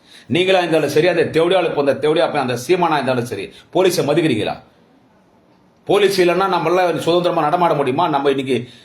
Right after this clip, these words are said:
சுதந்திரமா இன்னைக்கு இருக்கிறோம்னு கேட்டா அது காரணம் காவல்துறை, போலீஸ். கண்ணியத்துக்குரிய தமிழ்நாடு காவல்துறை. இன்னைக்கு இந்தியாவிலே, ஏன் உலகத்திலே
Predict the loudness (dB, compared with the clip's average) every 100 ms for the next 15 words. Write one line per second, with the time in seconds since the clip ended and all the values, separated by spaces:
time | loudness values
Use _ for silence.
0 | _ -2 0 2 0 0 0 2 2 2
1 | 2 0 0 -2 0 0 0 0 0 0
2 | -2 0 0 0 0 -2 -4 -4 -2 0
3 | -2 -4 -8 -18 _ _ _ _ _ _
4 | _ -20 _ _ _ _ _ _ _ -6
5 | -2 0 0 0 0 0 0 0 0 0
6 | 0 0 0 0 -2 -4 -14 _ _ _
7 | _ _ _ -20 _ -2 0 0 0 2
8 | 2 2 0 0 0 0 0 0 0 2
9 | 0 2 2